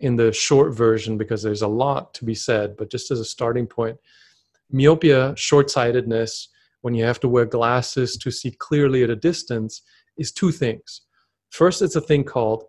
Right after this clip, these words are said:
pseudomyopia. And for those of your listeners who are not familiar with Google Scholar, my favorite website on the internet,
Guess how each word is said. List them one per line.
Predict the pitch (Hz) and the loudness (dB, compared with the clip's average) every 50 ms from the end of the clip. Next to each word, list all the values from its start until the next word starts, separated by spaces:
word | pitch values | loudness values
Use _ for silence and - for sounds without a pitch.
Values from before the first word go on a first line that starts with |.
| _ _ - | _ _ -12
pseudomyopia. | - - - - - 165 180 156 151 131 117 113 113 110 107 107 104 - 117 117 127 143 160 - _ _ _ _ _ _ _ _ _ _ _ - | -8 -6 -6 -2 0 0 4 4 4 4 4 2 0 0 0 0 -2 -2 -2 0 0 0 -2 -6 _ _ _ _ _ _ _ _ _ _ _ -4
And | - 151 143 143 143 143 139 135 135 - - _ _ _ _ _ _ _ | 0 2 4 6 4 4 2 0 -2 -6 -10 _ _ _ _ _ _ _
for | - - - 165 156 | -14 -2 4 4 6
those | 143 160 170 185 180 175 | 8 8 8 8 6 4
of | 160 147 | 4 4
your | 147 139 | 4 4
listeners | 147 156 151 - 165 151 139 - | 4 2 2 2 2 2 2 2
who | - | 2
are | 131 120 | 0 2
not | 123 120 123 127 - | 2 2 0 0 -2
familiar | - - 135 123 123 127 127 127 127 123 | -4 -4 -2 0 2 2 4 4 4 4
with | 117 117 113 110 - - _ _ | 4 2 0 0 -2 -12 _ _
Google | - 139 127 127 120 | -2 0 2 2 0
Scholar, | 107 - - - 113 113 120 127 131 127 | 0 -2 -2 0 2 2 4 4 2 2
my | 113 104 107 101 98 _ _ _ | 0 0 -2 -4 -6 _ _ _
favorite | - - - - 139 135 139 131 147 151 - | -20 -16 -6 -2 0 0 2 2 0 0 0
website | 135 131 127 - - 135 120 117 | -2 -2 -2 -2 -4 -2 0 0
on | 113 110 | -2 -2
the | 110 110 | -2 -2
internet, | 113 110 104 101 101 110 147 | -2 -2 -4 -6 -6 -8 -10